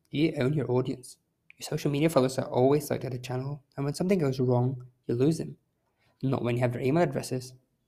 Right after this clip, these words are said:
Finally, a newsletter is the best way to let your audience know your book is available. You can direct them to the store you like, or even offer an exclusive discount.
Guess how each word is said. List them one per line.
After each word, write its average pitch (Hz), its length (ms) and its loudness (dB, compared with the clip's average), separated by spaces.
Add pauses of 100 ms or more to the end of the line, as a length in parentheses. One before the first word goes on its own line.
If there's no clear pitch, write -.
(420)
Finally, 180 460 4 (160)
a 123 80 -2
newsletter 147 400 2
is 135 100 -2
the 123 60 -10
best 147 320 -4
way 151 120 8
to 147 120 -2
let 123 160 0
your 131 180 -2
audience 139 400 -2
know 123 140 -2
your 123 120 -2
book 123 180 -8
is - 100 -10
available. 151 440 2 (840)
You 156 100 4
can 139 160 0
direct 127 240 2
them 127 140 -4
to 123 60 -8
the 120 60 -6
store 131 240 -2
you 135 120 2
like, 175 320 0 (200)
or - 140 -8
even 226 400 2
offer 156 220 2
an 131 120 2
exclusive 156 640 0
discount. - 460 -4